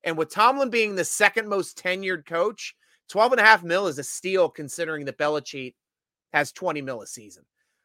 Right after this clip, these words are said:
Um, they, these guys that I talked about too, Tomlin, Harbaugh, Reed, McVay, Carroll, Belichick, those are the six longest tenured coaches in the league.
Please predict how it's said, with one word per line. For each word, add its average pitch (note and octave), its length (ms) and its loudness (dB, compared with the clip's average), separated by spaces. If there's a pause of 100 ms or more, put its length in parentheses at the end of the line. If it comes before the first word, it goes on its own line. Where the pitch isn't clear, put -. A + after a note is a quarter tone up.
(220)
Um, C3+ 400 0
they, A3 240 4
these A#3+ 260 -2
guys A3+ 280 8
that G#3 100 4
I F3+ 60 6
talked G3 320 0
about F3+ 300 4
too, G3 400 -2 (100)
Tomlin, F#3 520 2 (240)
Harbaugh, F3 500 6
Reed, F3+ 300 0
McVay, D#3+ 480 0
Carroll, E3+ 360 2
Belichick, D#3 520 -2 (440)
those B3 400 6
are C#4 80 8
the A3+ 80 4
six - 420 2
longest A3 580 2
tenured G#3+ 460 -4
coaches F3+ 540 -4
in E3 180 -6
the D3 80 -2
league. C#3 420 -4